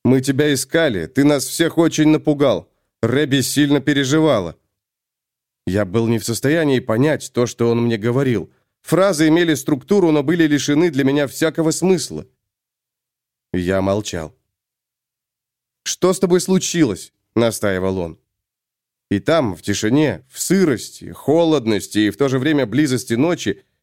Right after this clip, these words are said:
два человека пытались добраться до одной правды совершенно разными путями. «Хосе Ант-,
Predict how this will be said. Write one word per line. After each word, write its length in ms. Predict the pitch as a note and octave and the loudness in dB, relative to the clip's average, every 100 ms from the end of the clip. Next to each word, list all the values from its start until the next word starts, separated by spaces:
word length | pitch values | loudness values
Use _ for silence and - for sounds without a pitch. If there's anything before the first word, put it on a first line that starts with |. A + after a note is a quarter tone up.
| _ | _
два 340 | F#2+ G#2 D3 E3 | -6 0 0 0
человека 560 | - C3+ A#2 D#3 - | 0 0 2 0 -2
пытались 460 | B2+ C3 D3+ D#3 A2+ | -4 -2 0 0 0
добраться 420 | A#2 C3 D#3 C#3+ | 0 0 -2 -2
до 140 | C3 B2 | 0 0
одной 240 | A#2 D3 | 0 0
правды 380 | - D#3+ C#3+ C#3 | 0 -2 0 -2
совершенно 580 | C3 A#2+ G#2+ D#3+ D#3 C#3+ | 0 -2 0 0 2 0
разными 340 | D3+ C#3 C#3+ | -2 0 -2
путями. 560 | C3+ D3+ C3+ F2+ D#2+ - _ _ _ _ _ _ _ _ _ _ _ _ _ _ _ _ | -2 -4 -2 -4 -8 -16 _ _ _ _ _ _ _ _ _ _ _ _ _ _ _ _
«Хосе 640 | - - C3+ A#2+ - D#3+ C#3+ | -14 -4 -2 0 0 2 2
Ант-, 340 | A#2+ G#2+ | 0 -2